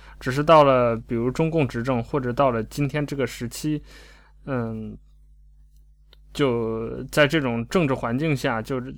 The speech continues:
这个党的基本的理念，结合上这种基本的这个叙事结构，然后糅合变成了现在的共产中文。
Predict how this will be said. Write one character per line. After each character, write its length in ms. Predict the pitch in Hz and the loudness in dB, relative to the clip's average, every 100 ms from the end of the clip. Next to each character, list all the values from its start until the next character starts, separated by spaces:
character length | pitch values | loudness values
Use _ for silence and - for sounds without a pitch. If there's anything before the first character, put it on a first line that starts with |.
| - - | -18 -12
这 120 | 127 | -6
个 240 | 123 120 120 - | -4 -6 -8 -4
党 220 | 110 113 | -4 0
的 140 | 131 | -2
基 160 | 131 170 | 0 -2
本 140 | 143 | 0
的 80 | 139 | 0
理 180 | 147 117 | -2 -4
念， 320 | 107 135 113 | -2 -2 -2
结 240 | - 117 | -2 -2
合 280 | 165 147 131 | 0 2 0
上 300 | 135 139 120 | 2 0 0
这 120 | - 131 | -4 -6
种 260 | 117 113 - - _ _ | -6 -10 -16 -20 _ _
基 160 | - 156 | -4 -2
本 200 | 139 110 | -2 -4
的 120 | 113 | -6
这 160 | 123 | -6
个 640 | 120 113 107 104 104 - - _ | -6 -6 -6 -8 -12 -16 -20 _
叙 200 | - - | -12 -6
事 140 | 139 135 | -4 -6
结 200 | 123 117 | -6 -4
构， 360 | 143 120 113 - _ _ _ _ _ - | -2 -2 -4 -18 _ _ _ _ _ -12
然 200 | 127 127 | -6 -4
后 120 | 151 | -2
糅 220 | 123 147 | 0 0
合 340 | 170 127 113 120 _ _ | 0 -4 -4 -8 _ _
变 160 | - 135 | 0 0
成 220 | 123 120 | 0 -8
了 400 | 117 113 107 107 | -6 -8 -10 -14
现 220 | - 135 | -8 -4
在 120 | 123 | -4
的 100 | 120 | -4
共 180 | 117 135 | -6 -8
产 140 | 117 107 | -8 -12
中 180 | 123 | -10
文。 100 | 113 | -12